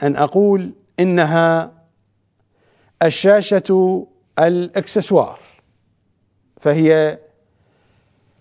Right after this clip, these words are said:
بمضمونها تعطينا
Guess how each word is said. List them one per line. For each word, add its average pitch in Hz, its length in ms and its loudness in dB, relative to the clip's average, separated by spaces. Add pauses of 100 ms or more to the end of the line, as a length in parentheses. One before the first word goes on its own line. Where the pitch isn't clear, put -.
(1400)
بمضمونها 170 1000 0 (3250)
تعطينا 220 880 2